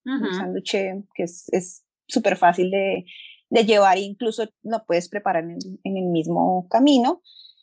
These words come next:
Speaker 1: y ya la cena sí en la casa, pues, un poquito más elaborada. Y,
Speaker 2: Ujú.
Speaker 1: pues, otra cosa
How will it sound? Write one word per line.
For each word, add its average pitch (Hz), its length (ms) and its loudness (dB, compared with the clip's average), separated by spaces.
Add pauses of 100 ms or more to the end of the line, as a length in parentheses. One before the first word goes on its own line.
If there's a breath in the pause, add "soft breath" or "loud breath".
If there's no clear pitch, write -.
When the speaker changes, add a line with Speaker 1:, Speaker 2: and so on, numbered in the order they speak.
(140)
Speaker 1:
y 277 180 2
ya 240 140 6
la 220 120 2
cena 233 340 -4
sí 233 400 -10
en 226 100 -8
la 214 120 -6
casa, 170 420 -4 (460)
pues, 202 140 -8
un 190 80 -8
poquito 175 300 -8
más 180 220 -4
elaborada. 156 640 0 (640)
Y, 311 240 4
Speaker 2:
Ujú. 302 120 -6
Speaker 1:
pues, 262 260 -4
otra 226 240 0
cosa 240 260 -8